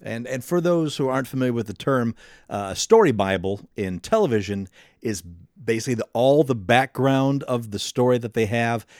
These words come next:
and all the rules, the do's and don'ts that all the characters and the story is supposed to follow.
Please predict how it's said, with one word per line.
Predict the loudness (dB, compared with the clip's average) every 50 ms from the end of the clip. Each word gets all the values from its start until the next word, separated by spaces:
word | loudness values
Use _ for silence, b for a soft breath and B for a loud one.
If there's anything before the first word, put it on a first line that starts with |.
| B B
and | -6 -6 -2
all | 2 4 4 4
the | 4 4
rules, | 2 2 2 4 4 4 4 2 2 0 -2 -4
the | -6 -8
do's | -4 -2 -2 0 0 0
and | -2 -4 -2
don'ts | -2 -2 -2 -2 -4 -8 -10
that | -10 -10 -10 -6
all | -4 -4 -4 -2
the | -4 -6
characters | -6 -4 -4 -4 -4 -4 -6 -8 -8 -8 -8
and | -10 -12
the | -12
story | -12 -10 -10 -10 -10 -10
is | -12
supposed | -16 -18 -20 -20 -20
to | -20 -18
follow. | -16 -16 -14 -14 -16 -20 -20